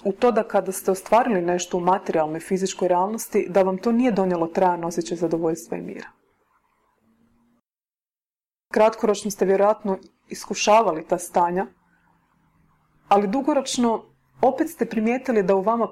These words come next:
postoji ona ista dobro poznata praznina i nezadovoljstvo koje ste onda pokušali promijeniti tako da ste si postavili novi cilj koji želite ostvariti.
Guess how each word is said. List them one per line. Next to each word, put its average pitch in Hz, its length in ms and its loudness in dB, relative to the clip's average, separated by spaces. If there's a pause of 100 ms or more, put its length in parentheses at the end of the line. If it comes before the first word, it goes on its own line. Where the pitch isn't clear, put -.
postoji 220 480 2
ona 185 180 0 (180)
ista 269 500 -2
dobro 220 380 0
poznata 196 360 -2
praznina 196 580 0
i 190 60 -4
nezadovoljstvo 185 960 0
koje 196 200 0
ste 196 280 -2 (420)
onda 269 340 4
pokušali 208 640 0
promijeniti 214 580 0
tako 214 240 0
da 202 140 -2
ste 202 220 -10
si - 300 -8
postavili 240 560 0
novi 226 380 0
cilj 180 340 0 (640)
koji 196 140 2
želite 190 360 0
ostvariti. - 640 -6